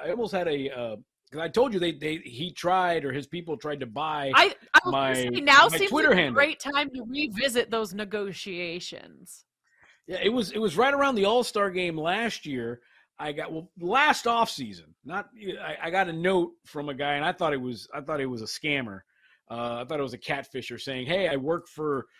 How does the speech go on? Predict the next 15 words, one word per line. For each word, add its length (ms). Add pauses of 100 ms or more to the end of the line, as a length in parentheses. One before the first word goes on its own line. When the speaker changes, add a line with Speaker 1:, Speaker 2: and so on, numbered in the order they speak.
(180)
Speaker 1:
uh, 220
his 400
marketing 500
agency. 560 (560)
Um, 380
and 500
we 120
want 300
to, 220
uh, 220
see 280
about 360
you, 340 (120)
you 120
know, 160